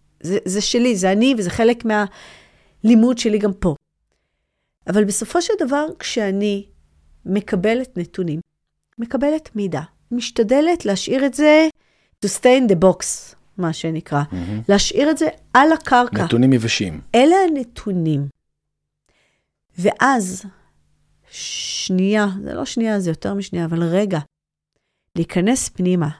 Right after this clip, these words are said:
Speaker 1: ולשאול את עצמי, "רעות, מה יעזור לך?"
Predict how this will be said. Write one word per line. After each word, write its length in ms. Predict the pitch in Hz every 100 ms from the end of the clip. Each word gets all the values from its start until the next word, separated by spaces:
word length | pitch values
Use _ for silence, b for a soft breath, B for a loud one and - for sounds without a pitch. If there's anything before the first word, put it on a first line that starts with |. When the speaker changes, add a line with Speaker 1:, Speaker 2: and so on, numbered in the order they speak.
| _ _ _ _ b b b b
Speaker 1:
ולשאול 640 | 175 180 190 - - 208 226
את 120 | -
עצמי, 520 | 185 - 190 190 190 _ _ _ -
"רעות, 480 | 165 - 185 - - _ _ _ _ _ _ _ _ _ -
מה 100 | 202 233
יעזור 420 | 220 156 139 151
לך?" 300 | 165 -